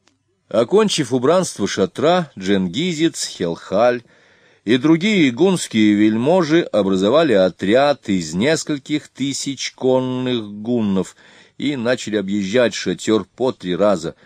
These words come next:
шагом, рысью, галопом и в карьер вокруг многочисленной собравшейся толпы.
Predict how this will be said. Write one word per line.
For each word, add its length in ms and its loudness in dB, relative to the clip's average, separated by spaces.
шагом, 680 -2
рысью, 580 -4
галопом 680 2
и 140 2
в 120 -8
карьер 600 2
вокруг 440 -2
многочисленной 1080 -6
собравшейся 880 -6
толпы. 500 -10